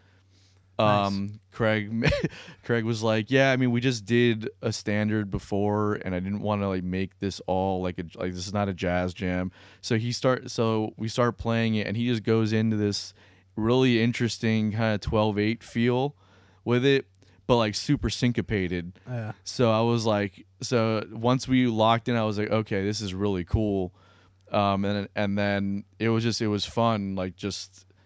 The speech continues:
Speaker 2: I've never pl-, uh, he's just, and also he has never played it in that way, so he was just trying to come up with a new groove on the spot.
Speaker 1: Totally.
Speaker 2: So it was fun, man. It was, like, a cool thing, and I felt really good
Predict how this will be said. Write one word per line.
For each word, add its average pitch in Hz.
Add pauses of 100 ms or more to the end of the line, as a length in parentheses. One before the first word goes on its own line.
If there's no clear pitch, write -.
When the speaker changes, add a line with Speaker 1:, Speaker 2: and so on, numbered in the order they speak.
(180)
Speaker 2:
I've 107
never 107
pl-, -
uh, 92 (220)
he's 185
just, 151
and 131
also 147
he 135
has 123
never 123
played 123
it 107
in 107
that 104
way, 101
so 95
he 117
was 131
just 120
trying 113
to 107
come 107
up 104 (240)
with 117
a 113
new 113
groove 107
on 101
the 92
spot. 92
Speaker 1:
Totally. 113
Speaker 2:
So -
it 120
was 120
fun, 117
man. 87
It 90
was, 90
like, 92
a 95
cool 107
thing, 107
and 98
I 92
felt 101 (100)
really 101
good 101